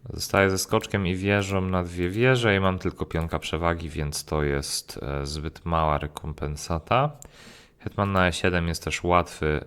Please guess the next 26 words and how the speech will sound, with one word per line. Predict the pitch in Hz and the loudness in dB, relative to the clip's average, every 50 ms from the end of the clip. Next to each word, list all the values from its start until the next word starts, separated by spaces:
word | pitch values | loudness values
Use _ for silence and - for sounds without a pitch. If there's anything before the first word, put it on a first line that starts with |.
| - | -6
e, | - 76 76 76 76 76 73 - - - 78 76 | -6 -4 -4 -4 -4 -4 -6 -6 -8 -10 -10 -8
na | 82 76 52 | -6 -4 -2
E | - 82 | -2 -4
dwa, | 76 76 76 71 | -4 -2 -4 -4
przepraszam, | - - 73 - - 82 - - 151 160 170 - - | -4 -4 -8 -6 -6 -8 -6 -2 -2 -2 -2 -4 -6
jest | 85 - - | -6 -4 0
łatwy | 92 98 98 - - 87 | 2 0 0 0 -2 -2
do | 90 87 | 0 0
atakowania | 87 85 - 90 85 - 85 85 85 85 85 85 82 | 0 0 0 -2 -2 -2 -2 0 0 0 0 0 -2
przez | - - 82 82 | -4 -8 -10 -8
wrogie | 85 85 85 82 85 87 | -6 -6 -4 -2 -4 -4
figury, | - - 90 110 123 131 123 104 | -4 -6 -6 -2 0 0 0 0
więc | 95 92 87 - - | 0 -2 -4 -2 0
raczej | 90 90 87 - - 87 82 80 | 0 0 0 0 -2 -2 -2 -2
nic | 82 85 82 - - | -4 -4 -6 -8 -8
szczególnego | - - - - 80 78 78 76 76 76 76 76 78 78 76 76 73 - _ _ _ _ _ _ _ _ _ _ _ _ _ - - _ _ _ _ _ _ _ _ _ _ _ _ _ _ _ _ _ _ | -8 -8 -6 -4 -4 -2 -2 -2 -2 -2 -2 -2 -2 -2 -4 -4 -6 -10 _ _ _ _ _ _ _ _ _ _ _ _ _ -20 -20 _ _ _ _ _ _ _ _ _ _ _ _ _ _ _ _ _ _
w | - - | -20 -14
tym | - - 85 85 85 82 | -8 -6 -4 -2 0 0
miejscu | 85 85 87 87 87 85 - - - 78 78 | 0 2 2 2 0 0 -2 -4 -4 -4 -6
uzyskać | 82 78 80 80 - - - 85 - - - | -6 -6 -6 -8 -6 -4 -4 -4 -6 -6 -6
nie | - 80 | -6 -4
mogę. | 80 78 76 73 71 - - - - - _ _ _ _ _ _ _ _ - - - _ _ _ _ _ _ _ _ _ _ _ _ _ _ _ _ _ _ _ _ _ _ _ _ _ _ _ _ _ - - - - _ _ _ _ _ _ _ _ | -2 -2 -2 -4 -4 -6 -10 -12 -12 -20 _ _ _ _ _ _ _ _ -20 -20 -20 _ _ _ _ _ _ _ _ _ _ _ _ _ _ _ _ _ _ _ _ _ _ _ _ _ _ _ _ _ -20 -20 -20 -20 _ _ _ _ _ _ _ _
Okej, | - - - - 104 101 101 | 0 0 2 4 6 6 6
rywal | 95 92 90 95 87 | 6 4 2 2 0
się | - - 87 | 0 0 -2
wycofuje. | 85 82 - - - - - 131 139 135 127 127 123 123 | -2 -4 -4 -6 -8 -4 0 4 4 6 6 6 4 2